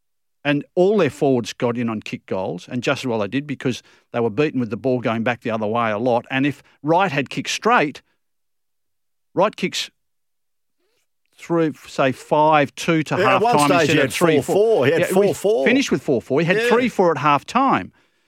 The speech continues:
Speaker 1: The ball wouldn't have gone back to Darling, but Darling would have been a contender for your best the other day. But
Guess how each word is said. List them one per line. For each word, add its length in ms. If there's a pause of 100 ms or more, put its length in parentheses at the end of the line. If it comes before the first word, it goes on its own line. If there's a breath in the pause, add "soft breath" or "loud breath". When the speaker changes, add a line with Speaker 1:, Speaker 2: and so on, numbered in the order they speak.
(140)
Speaker 1:
The 60
ball 180
wouldn't 120
have 100
gone 180
back 180
to 80
Darling, 320
but 140
Darling 340
would 80
have 80
been 160
a 40
contender 680
for 140
your 120
best 320
the 100
other 160
day. 260
But 160